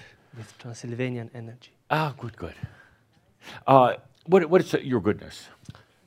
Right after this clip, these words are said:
Speaker 1: I realize that I inspire people,
Speaker 2: Good.
Speaker 1: um, especially people of my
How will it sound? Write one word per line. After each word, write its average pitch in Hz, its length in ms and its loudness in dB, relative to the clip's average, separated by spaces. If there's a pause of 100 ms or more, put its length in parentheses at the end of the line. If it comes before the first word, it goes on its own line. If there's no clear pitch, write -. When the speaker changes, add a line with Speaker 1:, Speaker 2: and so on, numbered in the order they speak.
(380)
Speaker 1:
I 165 180 -2
realize 185 500 2
that 139 200 -2 (340)
I 135 100 -8
inspire 139 460 -4
people, 147 460 -10 (760)
Speaker 2:
Good. 123 140 -8
Speaker 1:
um, 120 180 -16 (260)
especially 135 540 -8
people 117 400 -14
of 107 160 -14
my 113 200 -10